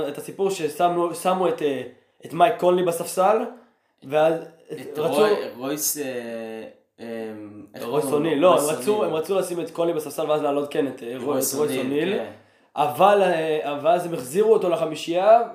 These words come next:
Speaker 1: ואז הורידו את אינגלס לספסל, ואז אינגלס לא אהב את זה. בקיצור, זה לא מובן מה
Speaker 2: שם
Speaker 1: שקורה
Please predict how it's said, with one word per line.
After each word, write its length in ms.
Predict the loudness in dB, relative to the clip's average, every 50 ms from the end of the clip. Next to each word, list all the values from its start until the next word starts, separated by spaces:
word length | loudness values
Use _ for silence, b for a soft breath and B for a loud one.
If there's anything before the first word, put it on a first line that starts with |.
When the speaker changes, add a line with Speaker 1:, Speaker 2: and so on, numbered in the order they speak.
| -6
Speaker 1:
ואז 320 | -2 0 2 2 0 0 -2
הורידו 300 | -2 -2 -2 0 0 0 0
את 80 | -2 -4
אינגלס 420 | -8 -6 -4 -4 -4 -4 -4 -6
לספסל, 640 | -8 -10 -10 -10 -12 -12 -6 -2 0 4 4 4 2 2 B B B B B B -4
ואז 260 | 2 2 2 2 2
אינגלס 460 | -2 -6 -6 -4 -2 -2 -2 -4 -2 0
לא 240 | 4 6 8 10 10
אהב 160 | 8 6 4
את 120 | -2 -6
זה. 140 | -6 -6 -6 -6
בקיצור, 520 | -8 -10 -12 -10 -8 -8 -6 -6 -6 -6 -6
זה 120 | -6 -6
לא 80 | -6 -6
מובן 320 | -4 -4 -4 -2 -2 0
מה 120 | 0 -2 -4
Speaker 2:
שם 140 | -6 -6
Speaker 1:
שקורה 100 | -4 -2